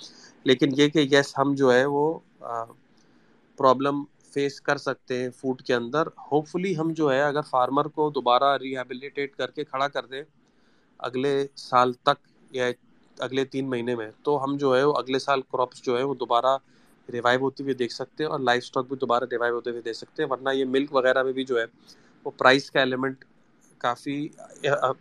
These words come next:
امپیکٹ ہو سکتا ہے، یعنی پرائسز بڑھ سکتی ہیں چیزوں کی، دودھ وغیرہ کی اور اس کی پروڈکٹس کی، کیونکہ جو ہے وہ لائف اسٹاک میں لاس کافی ہوا ہے۔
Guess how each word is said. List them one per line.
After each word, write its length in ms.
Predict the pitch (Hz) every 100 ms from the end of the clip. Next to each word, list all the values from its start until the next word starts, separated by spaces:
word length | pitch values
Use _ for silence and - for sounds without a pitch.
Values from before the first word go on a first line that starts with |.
| _
امپیکٹ 380 | 135 123 127 127
ہو 60 | 127
سکتا 260 | 131 -
ہے، 40 | 143
یعنی 120 | 127
پرائسز 360 | 120 117 113 120
بڑھ 140 | 123
سکتی 300 | 127 131 -
ہیں 80 | 135
چیزوں 300 | 135 123 123 117
کی، 60 | 147
دودھ 260 | 131 131
وغیرہ 300 | 127 123 123
کی 160 | 123 143
اور 120 | 131
اس 160 | 127 -
کی 100 | -
پروڈکٹس 360 | 123 123 127 -
کی، 140 | 175
کیونکہ 340 | 165 139 156
جو 220 | 143 143 131
ہے 60 |
وہ 200 | 151 170 185 - _ - _ -
لائف 180 | 123 123
اسٹاک 200 | - 127
میں 100 | 139
لاس 260 | 131 123 -
کافی 240 | 120 117
ہوا 140 | 107 104
ہے۔ 160 | _